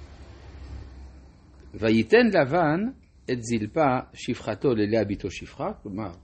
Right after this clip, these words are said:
היא מתחתנת, היא צריכה גם משרתת.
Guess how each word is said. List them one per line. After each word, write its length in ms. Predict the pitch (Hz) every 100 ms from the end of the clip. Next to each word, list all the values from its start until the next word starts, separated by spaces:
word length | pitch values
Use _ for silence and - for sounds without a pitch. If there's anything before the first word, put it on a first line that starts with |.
| _ _ -
היא 100 | 113
מתחתנת, 560 | 113 110 - 120 98 -
היא 80 |
צריכה 400 | 90 101 95 113 82 - - - _ -
גם 200 | 85 107 90 -
משרתת. 680 | 82 - 78 80 185 262